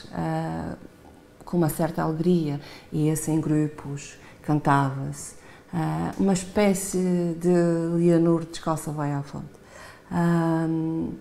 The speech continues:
hoje em dia é um ai que nos acuda ir à fonte,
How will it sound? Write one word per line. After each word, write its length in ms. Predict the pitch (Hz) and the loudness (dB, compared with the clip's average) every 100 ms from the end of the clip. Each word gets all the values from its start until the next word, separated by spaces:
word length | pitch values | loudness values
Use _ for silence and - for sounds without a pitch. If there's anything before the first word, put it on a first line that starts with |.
| - - - - - | -16 -20 -20 -20 0
hoje 240 | 185 180 180 | 4 6 8
em 80 | |
dia 520 | 175 180 180 180 180 185 - - - - - - - - - - - - - - - - | 8 6 6 4 2 -4 -10 -20 -20 -20 -20 -20 -20 -20 -20 -20 -20 -20 -20 -20 -10 2
é 140 | 147 | 4
um 140 | 147 | 6
ai 100 | 147 | 6
que 140 | 139 160 | 4 4
nos 160 | 143 | 4
acuda 480 | 151 147 147 143 135 - - | 2 2 2 2 -2 -6 -4
ir 200 | 139 135 - - - - - - - | -2 -2 -4 -12 -18 -20 -20 -10 -2
à 100 | 147 | -2
fonte, 400 | - 143 - | -2 -6 -6